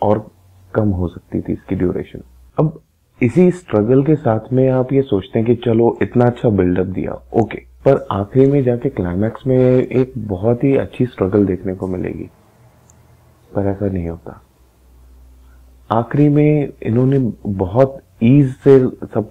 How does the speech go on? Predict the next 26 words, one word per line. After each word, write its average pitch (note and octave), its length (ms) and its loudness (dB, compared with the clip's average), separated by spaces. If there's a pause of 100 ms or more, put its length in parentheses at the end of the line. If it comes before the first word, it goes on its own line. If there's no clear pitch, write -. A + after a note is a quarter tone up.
(100)
चीजें A2+ 360 2 (300)
एकदम G#2 240 -2
खत्म F#2 300 -2
कर E2+ 140 -2
दी, F2+ 240 -2
एकदम A2+ 280 2
बहुत G#2 260 -2
ही C3 60 0
कन्वीनियंस F2+ 640 -2
से। - 60 -8
अ, - 1120 -8
मैं G#2+ 300 4
आपको B2+ 280 4
spoilers A#2 500 4
नहीं C3+ 140 6
दूंगा G#2 260 4
इधर, A2 220 4 (460)
मगर G#2+ 280 4
सारा A#2 520 2
का D3+ 80 4
जब C#3+ 180 4
struggle A2+ 500 0
दिखाया G2+ 400 -2
गया F#2 180 -4
climax F2+ 560 -6
में, - 80 -16